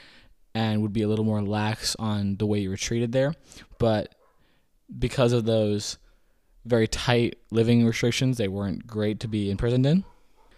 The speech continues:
Not that being imprisoned anywhere is great at all, but this was the downside of this one specifically. And then in the British prisons, there was much more restriction. You were watched much more closely, but there was way more humane living, and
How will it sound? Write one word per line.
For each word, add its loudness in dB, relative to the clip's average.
Not 2
that 2
being 4
imprisoned 2
anywhere 4
is -2
great -2
at -4
all, -2
but -6
this -4
was -2
the -2
downside -2
of -8
this -6
one -4
specifically. -6
And 2
then 2
in 2
the 0
British 4
prisons, 0
there 4
was 4
much 0
more -8
restriction. -6
You -2
were -4
watched -4
much -8
more -8
closely, -2
but -2
there 2
was 4
way 4
more 4
humane 0
living, -4
and -4